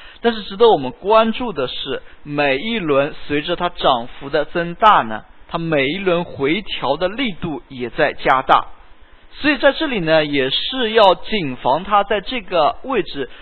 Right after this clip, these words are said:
做出一个小双头。所以说，对于像这样一类累计涨幅已经比较大的板块呢，还是要有一定的警惕性的。那么我们在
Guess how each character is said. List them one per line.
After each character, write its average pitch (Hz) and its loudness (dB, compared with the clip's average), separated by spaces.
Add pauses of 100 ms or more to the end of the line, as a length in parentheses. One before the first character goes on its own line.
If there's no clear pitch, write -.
(140)
做 208 4
出 220 -4
一 175 -4
个 175 -2
小 135 0
双 226 0
头。 131 -4 (800)
所 240 2
以 214 2
说， 220 2
对 226 -4
于 208 -2
像 196 2
这 247 -6
样 180 2
一 143 -8
类 170 0 (500)
累 147 4
计 202 -8
涨 120 0
幅 160 -8
已 143 -4
经 143 -8
比 139 -14
较 156 2
大 269 -2
的 160 -2
板 185 2
块 180 0
呢， 131 -2 (280)
还 147 -2
是 202 -4
要 165 4
有 131 0
一 135 -10
定 175 -6
的 135 0 (200)
警 127 -4
惕 185 -6
性 143 -4
的。 - -6 (1900)
那 226 -10
么 240 6
我 180 0
们 170 2 (460)
在 208 8